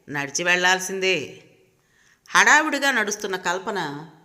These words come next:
ఎదురుగా వస్తున్న వాళ్ళని గమనించలేదు. మార్నింగ్ వాక్ నుండి తిరిగొస్తున్న వెంకటరామయ్య గారు,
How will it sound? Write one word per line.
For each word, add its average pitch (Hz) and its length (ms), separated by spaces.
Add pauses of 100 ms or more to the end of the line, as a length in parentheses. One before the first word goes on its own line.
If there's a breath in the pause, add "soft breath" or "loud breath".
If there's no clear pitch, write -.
(360 soft breath)
ఎదురుగా 285 440
వస్తున్న 202 380
వాళ్ళని 170 600
గమనించలేదు. 165 760 (720 soft breath)
మార్నింగ్ 220 480
వాక్ 214 260
నుండి 196 260
తిరిగొస్తున్న 175 560
వెంకటరామయ్య 165 680
గారు, 147 440